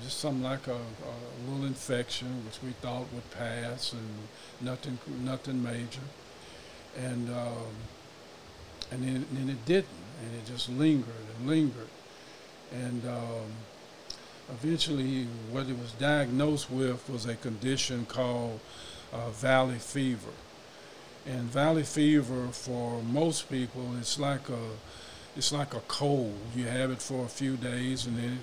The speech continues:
it, it goes. But his situation was a little different. He didn't have,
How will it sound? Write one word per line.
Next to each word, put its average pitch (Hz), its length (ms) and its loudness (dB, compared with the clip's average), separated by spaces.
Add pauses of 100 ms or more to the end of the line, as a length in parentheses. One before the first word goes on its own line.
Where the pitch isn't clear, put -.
(160)
it, 127 40 -4
it 120 120 -8
goes. 156 520 -2 (1080)
But 135 300 4 (640)
his 175 180 6
situation 139 1120 4
was 117 240 -2
a 117 200 -2
little 135 260 2
different. 131 560 2
He 143 160 2
didn't 170 220 6
have, 131 840 2